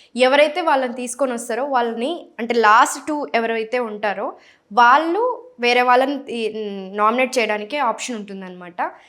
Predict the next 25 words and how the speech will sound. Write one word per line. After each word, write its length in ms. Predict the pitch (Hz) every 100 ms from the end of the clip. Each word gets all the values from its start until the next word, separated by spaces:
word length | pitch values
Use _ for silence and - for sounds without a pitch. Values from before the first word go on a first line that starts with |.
| _ -
So 120 | 294
ఇది 240 | 285 254 240
ప్రీవియస్ 520 | - 339 349 392 -
ఎపిసోడ్స్‌లో 560 | 302 277 285 277 262
కూడా 200 | 240 240
అంటే 180 | 233 233
ప్రీవియస్ 340 | 226 247 254 214
బిగ్ 200 | 220 202
బాస్‌లో 300 | 254 247 226
కూడా 140 | 226
జరిగింది 360 | 233 196 214 208
మనకి 260 | 190 190
ఇలాగనే. 440 | 190 196 185 220 339 _ _ _ _ 240
Mostly 520 | 262 359 381 392 403 381 262
ఈ 80 | 285
రోజు 260 | 302 311 311
నామినేషన్స్‌లో 1000 | 294 254 262 277 277 254 254 247 247 269
ఎవరు 320 | 233 240 262
ఉండబోతున్నారు 680 | 247 233 240 226 226 220 214
అని 160 | 220
అంటే 440 | 202 196 269 349 370 - _ 208
రీతు 460 | 196 269 320 -
ఉండబోతోంది, 920 | 339 285 262 240 233 233 220 214 233 - _ -
తనూజ 320 | 240 240 302 330
ఉండబోతోంది, 920 | 311 262 240 226 220 214 208 226